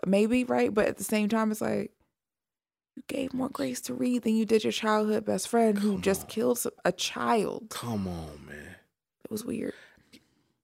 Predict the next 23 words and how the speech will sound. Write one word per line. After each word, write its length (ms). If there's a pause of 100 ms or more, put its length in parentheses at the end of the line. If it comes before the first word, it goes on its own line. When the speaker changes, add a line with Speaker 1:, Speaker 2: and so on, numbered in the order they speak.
(120)
Speaker 2:
So 580 (440)
th- 160
Speaker 1:
If 160
that 220
fuck 200
with 80
me. 180
That 200
scene 420 (440)
Speaker 2:
Yeah. 240
Speaker 1:
made 240
me 120
feel 200
very 480
different 460 (360)
Speaker 2:
About 200
Franklin? 240
Speaker 1:
about 80
Franklin 440
as 140
a 40
character. 500 (100)
Speaker 2:
Yeah, 120